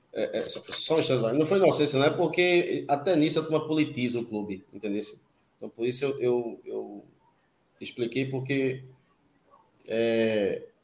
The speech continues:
a gente sabe, né, o que o comentário que a gente fez poderia reverberar. Então, assim, até numa troça poderia soar com um discurso político, porque tudo no Santa Cruz se politiza, e o clube se afundando.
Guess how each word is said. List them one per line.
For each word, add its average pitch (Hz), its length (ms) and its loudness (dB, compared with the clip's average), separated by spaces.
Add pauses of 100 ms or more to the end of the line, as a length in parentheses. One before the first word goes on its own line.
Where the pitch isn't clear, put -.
(120)
a 131 120 4
gente 139 140 4
sabe, 98 360 6 (140)
né, 110 380 -6
o 104 180 -4
que 123 160 -2
o 113 80 0
comentário 107 680 0 (100)
que - 60 -8
a 101 60 -4
gente 101 160 -10
fez 120 360 -2
poderia 113 680 2
reverberar. 98 720 -2 (220)
Então, 113 100 -2
assim, 110 420 -2 (520)
até 143 400 6
numa 139 260 4
troça 127 360 4
poderia 120 440 0
soar 123 480 4
com 120 760 -2
um 110 180 -10
discurso 113 640 -4
político, 113 460 -4
porque - 160 -2
tudo 156 260 -2
no 135 80 0
Santa 120 160 2
Cruz 127 140 0
se 131 100 -4
politiza, 113 520 -2 (440)
e 120 80 2
o 117 60 2
clube 139 260 4
se 165 160 10
afundando. 139 500 6